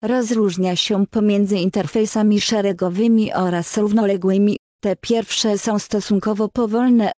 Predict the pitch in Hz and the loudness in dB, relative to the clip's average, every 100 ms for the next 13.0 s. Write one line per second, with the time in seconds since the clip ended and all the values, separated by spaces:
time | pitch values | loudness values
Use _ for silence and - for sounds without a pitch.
0 | _ 214 240 254 247 202 190 - - - | _ 0 0 2 0 0 -2 -4 -10 -4
1 | 262 - 233 262 277 262 226 220 214 214 | -2 -2 0 2 4 4 2 2 0 0
2 | 202 190 185 190 190 185 226 214 190 220 | 0 0 2 2 2 2 0 0 0 2
3 | 254 240 175 175 170 - - 214 185 214 | 2 2 0 -2 -4 -8 -4 -4 -2 -2
4 | 208 214 - 185 202 190 185 196 196 185 | 2 2 0 -4 -4 -2 0 2 2 0
5 | 196 185 160 147 - _ 254 262 269 254 | 0 0 0 -4 -12 _ 0 2 0 -2
6 | 277 285 - 233 208 214 202 196 165 165 | -2 -2 0 0 2 2 2 0 -2 -2
7 | 175 - 247 233 - - 226 208 202 190 | -2 0 0 0 -2 -2 0 2 2 2
8 | 185 - _ _ - 202 196 233 269 269 | -2 -8 _ _ -6 -4 0 2 2 2
9 | 196 180 202 185 165 190 226 - _ - | 0 2 2 2 0 -2 -2 -6 _ -16
10 | - 233 233 220 - 214 208 233 240 202 | -8 -6 -2 -4 -2 0 2 2 0 0
11 | 180 196 - _ 226 202 208 202 190 - | -2 -2 -6 _ -4 0 2 0 -2 -4
12 | 190 208 208 196 - 294 269 262 247 | -2 2 2 0 0 -2 0 2 2